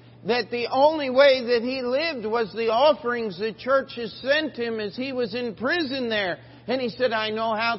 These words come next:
to, uh, I know how to be abased, I know how to do without, and I know how to abound." He said, "I know how to live on what God supplies," and sometimes that wasn't very much. Read the story of Epaphroditus. Nearly worked himself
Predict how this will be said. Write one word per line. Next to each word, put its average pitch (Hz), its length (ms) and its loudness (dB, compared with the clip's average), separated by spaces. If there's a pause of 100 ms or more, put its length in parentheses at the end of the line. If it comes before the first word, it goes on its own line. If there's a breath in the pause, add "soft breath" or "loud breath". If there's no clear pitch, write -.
to, 190 180 -2 (300 loud breath)
uh, 180 440 4
I 175 200 -4
know 202 240 -2
how 214 220 0
to 202 120 -6
be 202 180 -2
abased, 220 580 2
I 190 140 -4
know 196 200 -4
how 196 160 -2
to 190 100 -4
do 214 220 -4
without, 277 560 4
and 190 80 -6
I 196 140 -2
know 208 220 2
how 226 180 4
to 208 220 -6
abound." 254 640 -2 (260 loud breath)
He 233 120 -2
said, 240 220 -2
"I 233 140 0
know 294 200 6
how 285 200 0
to 269 160 -4
live 311 340 -2
on 247 240 0
what 247 200 -2
God 277 300 4
supplies," 262 640 0
and 214 220 -6
sometimes 214 640 -4
that 196 160 -4
wasn't 185 340 -6
very 190 200 -4
much. 220 260 -6 (260)
Read 175 240 -8
the 175 80 -10
story 185 380 -6
of 160 100 -6
Epaphroditus. 170 920 -6 (3000)
Nearly 190 500 0
worked 180 420 -2
himself 202 560 -2